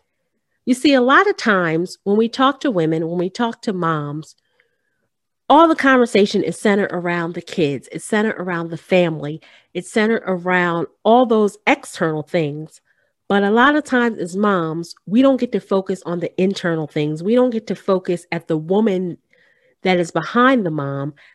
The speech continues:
the story that made us into the mom that we are, into the business owner that we are, whatever it is that we're doing. We don't get a lot of chance to focus and reflect on that or share that part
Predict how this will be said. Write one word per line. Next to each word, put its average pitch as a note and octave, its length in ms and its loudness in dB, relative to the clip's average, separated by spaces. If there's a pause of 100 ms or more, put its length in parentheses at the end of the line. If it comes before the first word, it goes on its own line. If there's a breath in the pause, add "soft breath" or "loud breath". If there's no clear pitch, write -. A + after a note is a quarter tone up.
(140 soft breath)
the F3 100 -6
story B3 600 2
that E3+ 300 -2 (680)
made G#3+ 300 2
us F#3+ 200 0
into D#4 300 4
the G3+ 120 0
mom E3 280 -2
that E3 120 -2
we E3 140 -2
are, D#3+ 180 0
into F3 240 -8
the E3+ 80 -4
business E3+ 380 -6
owner E3+ 260 -2
that D#3+ 140 -4
we E3 120 -6
are, E3 300 -4 (220 loud breath)
whatever A#3+ 260 2
it A#3+ 80 4
is G#3 140 2
that E3 140 0
we're D#3+ 100 -2
doing. F3+ 400 4 (420 soft breath)
We C4+ 260 4
don't F4 200 2
get C#4 120 4
a A3 100 2
lot A3 240 2
of A3+ 80 -2
chance G#3 320 0
to F3+ 100 -4
focus A3 480 0
and F3 160 -6
reflect A#3 500 -2
on F#3+ 160 -2
that F3+ 260 -2
or E3 120 -4
share E4 360 2
that F3+ 260 -2
part D#4+ 360 2